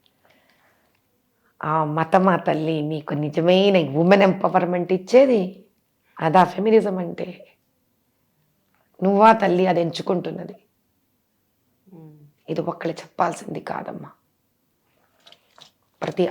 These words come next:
Speaker 1: ఆడపిల్లకి, ప్రతి స్త్రీకి నేను చేతులెత్తి దండం పెట్టి చెప్తున్నాను, ఈ లవ్ జిహాద్లో ఇరుక్కుంటున్న ఆడపిల్లలకి ఎవరో మీకేమి చెప్పక్కర్లా. నేను చెప్పిన ఈ ఐదు సెంటెన్సెస్ని మీకు మీరు కూర్చొని కళ్ళు మూసుకొని మననం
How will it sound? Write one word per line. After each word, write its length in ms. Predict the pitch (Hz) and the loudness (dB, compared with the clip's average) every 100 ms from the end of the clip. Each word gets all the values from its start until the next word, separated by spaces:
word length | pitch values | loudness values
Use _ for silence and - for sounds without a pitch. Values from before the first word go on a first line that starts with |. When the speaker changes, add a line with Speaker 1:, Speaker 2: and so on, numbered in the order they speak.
| - | -2
Speaker 1:
ఆడపిల్లకి, 720 | 170 214 220 190 175 170 165 | 2 4 4 2 0 0 -2
ప్రతి 320 | - 156 165 | -8 -8 -8
స్త్రీకి 500 | 160 - 165 170 - | -10 -10 -6 -4 -4
నేను 160 | 160 165 - _ - | -8 -10 -16 _ -8
చేతులెత్తి 480 | - 190 202 202 196 | -2 0 0 -2 -2
దండం 400 | 151 156 165 180 | -4 -6 -6 -6
పెట్టి 260 | 160 - - | -8 -10 -12
చెప్తున్నాను, 500 | - - 143 151 151 - | -12 -10 -12 -10 -12 -8
ఈ 60 | 156 | -8
లవ్ 240 | 160 165 | -8 -10
జిహాద్లో 420 | 160 160 156 170 | -10 -10 -8 -8
ఇరుక్కుంటున్న 580 | 170 - - 165 - 170 | -6 -8 -8 -10 -8 -8
ఆడపిల్లలకి 640 | 165 - - 175 - - - _ _ _ _ _ _ _ _ _ - - _ 180 | -8 -8 -8 -10 -12 -16 -20 _ _ _ _ _ _ _ _ _ -20 -20 _ -4
ఎవరో 240 | 180 208 | -2 -2
మీకేమి 380 | 196 190 175 185 | -2 -2 -4 -4
చెప్పక్కర్లా. 640 | 185 170 170 - - - - _ _ _ _ _ _ _ _ _ _ _ _ | -6 -8 -8 -8 -10 -10 -16 _ _ _ _ _ _ _ _ _ _ _ _
నేను 120 | 180 170 | -4 -2
చెప్పిన 420 | - 190 - 226 | -2 -2 0 2
ఈ 340 | 196 190 185 - - | 2 0 -4 -4 2
ఐదు 460 | 208 254 233 160 - - | 6 6 4 -2 -14 -2
సెంటెన్సెస్ని 720 | 190 208 214 202 - - - - _ _ _ _ _ - - _ 202 | 0 2 0 -2 -4 -8 -12 -16 _ _ _ _ _ -20 -20 _ 4
మీకు 280 | 254 269 | 4 6
మీరు 220 | 226 190 202 | 6 8 6
కూర్చొని 440 | 180 190 196 175 | 2 0 0 0
కళ్ళు 360 | 175 - 185 190 | 0 2 4 4
మూసుకొని 420 | 175 - 170 170 | 2 -2 -4 -4
మననం 440 | 156 165 190 185 | -2 0 0 0